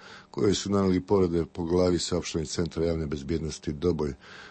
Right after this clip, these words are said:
Dodaje se da su napad juče izvršili maloljetnici od četrnaest i šesnaest godina, te da je povrijeđena žena ukazana ljekarska pomoć u Domu zdravlja Drventa.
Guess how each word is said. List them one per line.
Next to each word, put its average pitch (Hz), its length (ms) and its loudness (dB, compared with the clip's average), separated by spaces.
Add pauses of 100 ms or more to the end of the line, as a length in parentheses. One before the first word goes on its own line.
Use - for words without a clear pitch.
(120)
Dodaje 98 280 4
se 98 220 2
da 90 140 2
su 95 180 -2
napad 95 360 2
juče 95 260 2
izvršili 90 380 0
maloljetnici 90 640 2
od 80 100 -2
četrnaest 87 500 -2
i 82 60 -6
šesnaest 82 440 -2
godina, 85 340 2 (100)
te 117 160 2
da 101 100 4
je 95 140 4
povrijeđena 98 420 4
žena 95 180 2
ukazana 92 400 2
ljekarska 92 440 0
pomoć 87 460 -2
u - 20 -4
Domu 82 220 2
zdravlja 80 480 2
Drventa. 69 640 -6